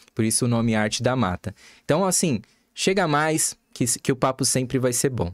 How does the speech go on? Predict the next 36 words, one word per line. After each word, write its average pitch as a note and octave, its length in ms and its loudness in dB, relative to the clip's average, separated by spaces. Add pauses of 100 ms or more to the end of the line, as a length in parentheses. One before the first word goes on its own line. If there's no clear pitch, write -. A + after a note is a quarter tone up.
(120)
tá G#2 100 -2
bom? D#3+ 220 2 (500)
Então, E3+ 400 0
te - 140 -2
espero D3+ 320 2
aí D3 80 0
na C#3+ 100 0
próxima C3+ 440 0
terça-feira. E3+ 920 0
Vou B2+ 140 -2
fazer B2+ 220 0
um - 20 0
mistério A#2+ 480 0
aí A#2 80 2
de A2+ 140 -8
quem A2+ 180 0
vem G#2+ 160 0
na A2 80 2
próxima A2 340 -2
terça-feira, A#2 680 0 (320)
mas A#2 180 0
vai A#2 120 2
ser B2 120 0
um B2 40 2
episódio A2+ 480 0
muito B2 220 0
legal A2+ 280 2
também. D#3 420 0 (340)
E G#3+ 240 0 (120)
muito D3+ 180 0
obrigado, C3 380 0
K C3+ 100 0
T, B2 160 0
por B2 160 -2
ter C3+ 160 0
vindo. F#2+ 320 -2